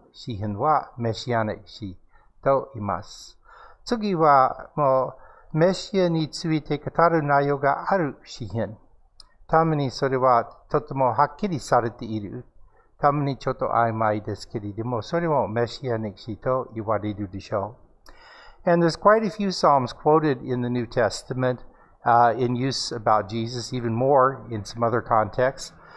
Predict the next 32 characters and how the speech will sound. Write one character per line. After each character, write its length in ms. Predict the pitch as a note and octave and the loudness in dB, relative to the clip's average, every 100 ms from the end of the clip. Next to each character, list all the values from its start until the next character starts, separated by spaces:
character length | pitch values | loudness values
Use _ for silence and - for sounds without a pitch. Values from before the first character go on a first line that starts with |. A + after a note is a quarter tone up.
| - - - - | -20 -20 -6 0
But, 240 | C3 B2 | 0 2
uh, 460 | C3+ C3+ C3 C3 C#3+ - _ _ | 4 4 4 2 -4 -16 _ _
there's 160 | D3+ D3+ | 0 4
only 260 | G#3 A3 | 4 4
about 320 | E3+ D3+ C#3+ - | 2 4 4 4
five 480 | - C#3+ D3 C#3+ B2 | 4 6 6 4 0
that 100 | G#2+ | -4
we 120 | A#2 | -4
would 200 | A2 G#2 | -4 -4
say 340 | - B2+ A#2+ | 2 2 2
that 380 | A2 A2 - G#2+ | 2 0 -2 -2
by 300 | A#2+ A#2 A2 | 2 4 2
content 760 | - - D#3 C#3+ - A#2+ E2 - | -2 0 2 2 0 -2 -4 -10
we 140 | - A2+ | -6 -2
look 240 | A#2+ - | -2 2
at 120 | B2+ | 2
as 120 | G#2 G#2+ | 0 -2
being 280 | B2 A2+ | -4 -2
messianic, 680 | A#2 A#2 - B2+ A#2 A2 A2 - | 0 -2 -2 -2 0 0 -2 -6
even 240 | A#2 A2+ | -8 -2
though 120 | A2+ G#2 | 0 0
they're 120 | G#2+ | 0
not 320 | A2 A2 - | 0 0 -2
quoted 340 | A2+ G#2 G2 | -6 -6 -8
in 80 | G2+ | -10
the 80 | G2 | -8
New 140 | G#2+ | -10
Testament. 560 | G#2 - G2+ - - G#2 _ _ - - - - - - - | -10 -10 -12 -12 -14 -14 _ _ -20 -20 -20 -20 -20 -20 -2
ま 280 | D#3 D3+ D3 | 4 4 4
あ、 20 | |
そ 180 | - E3+ | 0 0
の、 400 | D#3+ D3+ D3 | 2 4 2